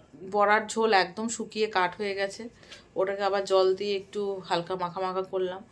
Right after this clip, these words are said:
আর যে মিক্স ভেজ সবজিটা করেছিলাম, ওটা দিয়েই দুপুরবেলায় মেয়ে ভাত, ভাত খেয়েছে, আর কিচ্ছু নেয়নি। তারপর, আহ, অর্পিতা, ওর মেয়ে এসছিল, ও আবার বলল, "আন্টি, আমাকে একটু তরকারি দাও।" ওকে আবার দিয়ে দিলাম একটু,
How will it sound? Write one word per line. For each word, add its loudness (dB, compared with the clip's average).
আর 2
যে 2
মিক্স 0
ভেজ 6
সবজিটা -2
করেছিলাম, 0
ওটা 2
দিয়েই 0
দুপুরবেলায় -2
মেয়ে -2
ভাত, -4
ভাত -6
খেয়েছে, -6
আর -4
কিচ্ছু -4
নেয়নি। -2
তারপর, 4
আহ, -2
অর্পিতা, 2
ওর 2
মেয়ে -2
এসছিল, -4
ও 2
আবার 4
বলল, 4
"আন্টি, 2
আমাকে 2
একটু -8
তরকারি 2
দাও।" 0
ওকে -2
আবার 2
দিয়ে 0
দিলাম -4
একটু, -8